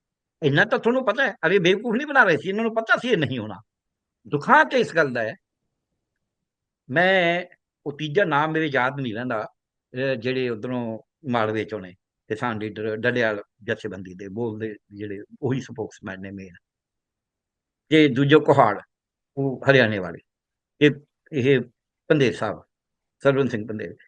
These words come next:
ਇਹ ਤਿੰਨਾਂ ਦੀ ਮੈਂ ਪ੍ਰੈਸ ਕਾਨਫਰੰਸ ਸੁਣੀ ਹੈ। ਤਿੰਨਾਂ ਨੇ ਕਿਹਾ ਹੈ, ਪ੍ਰੈਸ ਕਾਨਫਰੰਸ ਕਰੋ, ਮੀਟਿੰਗ, ਮੈਨੂੰ ਤਾਂ ਪ੍ਰੈਸ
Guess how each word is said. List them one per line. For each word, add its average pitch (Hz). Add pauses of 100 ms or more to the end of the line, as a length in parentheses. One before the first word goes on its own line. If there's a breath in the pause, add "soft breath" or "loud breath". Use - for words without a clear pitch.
ਇਹ 139
ਤਿੰਨਾਂ 156
ਦੀ 156
ਮੈਂ 147
ਪ੍ਰੈਸ 135
ਕਾਨਫਰੰਸ 123
ਸੁਣੀ 92
ਹੈ। 87 (1700)
ਤਿੰਨਾਂ 160
ਨੇ 160
ਕਿਹਾ 120
ਹੈ, 117 (220)
ਪ੍ਰੈਸ 131
ਕਾਨਫਰੰਸ 139
ਕਰੋ, 143
ਮੀਟਿੰਗ, 127
ਮੈਨੂੰ 147
ਤਾਂ 165
ਪ੍ਰੈਸ 135